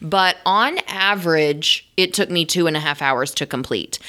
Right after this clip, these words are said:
And at the time, I only had two hours available, um, childcare, um, at the gym. So I would either complete some of it at home before I went,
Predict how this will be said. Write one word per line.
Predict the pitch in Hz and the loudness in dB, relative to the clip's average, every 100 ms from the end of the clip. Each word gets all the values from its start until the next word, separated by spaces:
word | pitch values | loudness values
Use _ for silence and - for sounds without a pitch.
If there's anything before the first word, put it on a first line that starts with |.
| - - 233 | -12 -8 -2
And | 185 180 180 175 - | 2 2 2 0 -2
at | 180 | 0
the | 175 | 0
time, | - 370 392 208 | 0 0 2 2
I | 185 175 | 2 2
only | 185 185 180 | 2 2 0
had | 185 160 151 151 151 | 0 2 2 2 -2
two | - 180 - | 0 0 2
hours | 170 180 165 151 151 - | 2 4 4 2 2 -2
available, | 156 160 190 196 156 151 143 151 - | -2 2 2 2 2 2 4 2 0
um, | 151 147 143 139 | 0 0 0 -2
childcare, | 139 233 285 277 196 165 139 147 - _ _ _ _ | -2 0 0 0 0 4 4 2 -2 _ _ _ _
um, | - 147 147 | -6 -4 -4
at | 143 | -4
the | 147 | -2
gym. | 139 - 175 - - - - - | 0 0 -4 -12 -18 -18 -16 -6
So | - 233 214 202 196 190 185 185 190 _ _ _ - | -2 0 2 2 4 4 2 0 -6 _ _ _ -2
I | 170 180 185 | 2 2 2
would | 170 170 165 160 151 151 151 - _ _ | 2 2 2 2 0 -2 -4 -6 _ _
either | 170 175 165 | 0 2 2
complete | 160 170 151 160 | 0 -2 0 -2
some | - 170 | 0 0
of | 170 | 2
it | 180 | 2
at | 208 | 0
home | 170 165 170 | 2 2 2
before | 175 180 170 | 0 2 2
I | 196 | 2
went, | 170 147 226 - | 2 0 -2 -6